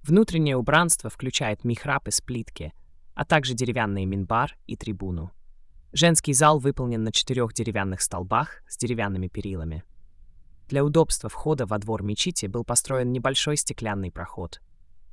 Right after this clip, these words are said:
Внутри мечети справа находится комната для муэдзина и имама, а слева располагается деревянная лестница,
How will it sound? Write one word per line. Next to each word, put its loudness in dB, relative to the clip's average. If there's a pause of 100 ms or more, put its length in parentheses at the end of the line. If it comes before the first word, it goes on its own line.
(120)
Внутри 2
мечети 0
справа 6
находится -2
комната -2
для -4
муэдзина -2 (100)
и -6
имама, -4 (500)
а 0
слева 6
располагается 0
деревянная 0
лестница, -2